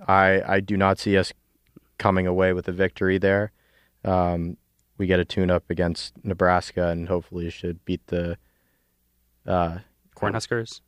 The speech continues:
Speaker 1: No, well, I was gonna use a word that I probably can't say on F M radio, but,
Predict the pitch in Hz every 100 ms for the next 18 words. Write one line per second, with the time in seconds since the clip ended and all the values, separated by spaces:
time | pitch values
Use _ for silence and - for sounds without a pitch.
0 | _ _ _ - 107 98 90 90 95 95
1 | - 90 87 87 85 87 82 82 80 87
2 | 82 - 82 - 85 82 82 85 80 82
3 | 82 85 90 - 185